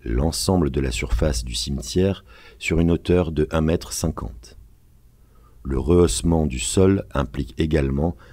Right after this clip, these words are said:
la réalisation de travaux de réaménagement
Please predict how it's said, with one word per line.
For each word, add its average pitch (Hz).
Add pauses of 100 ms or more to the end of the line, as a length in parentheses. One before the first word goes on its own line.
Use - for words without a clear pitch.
(100)
la 65
réalisation 78
de 58
travaux 65
de 55
réaménagement 69